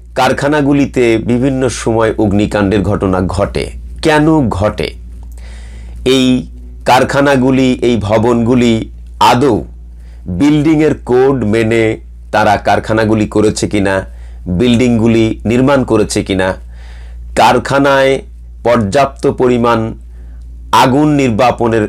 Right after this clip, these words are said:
ব্যবস্থাপনা আছে কিনা, আদৌ সেখানে তারা সরকারি নিয়ম মাফিক তাদের কার্যক্রমগুলো পরিচালনা করছে কিনা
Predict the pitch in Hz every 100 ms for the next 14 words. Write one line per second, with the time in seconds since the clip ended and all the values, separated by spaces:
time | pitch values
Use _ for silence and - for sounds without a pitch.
0 | - 95 107 113 113 135 127 113 113 -
1 | 95 - 117 104 107 101 101 - - -
2 | - - - - 123 143 170 170 160 135
3 | 120 135 127 123 139 - - - - -
4 | 120 117 110 107 - - - - - -
5 | - 147 143 127 147 139 135 - 120 139
6 | 165 175 151 131 - - - - - -
7 | 110 117 104 107 113 117 117 120 117 110
8 | 120 113 117 117 - 113 107 104 143 -
9 | 123 107 90 104